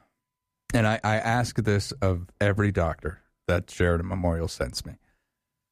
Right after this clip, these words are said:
because I think it's a, it's a very important question.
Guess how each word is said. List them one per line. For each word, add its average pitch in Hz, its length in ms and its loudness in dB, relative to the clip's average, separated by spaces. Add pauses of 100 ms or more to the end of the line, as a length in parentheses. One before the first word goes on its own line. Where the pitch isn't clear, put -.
(420)
because 123 240 4
I 143 120 4
think 156 260 2
it's 127 160 2
a, 101 140 2
it's 104 180 2
a 104 40 4
very 98 300 4
important 87 460 0
question. - 400 -4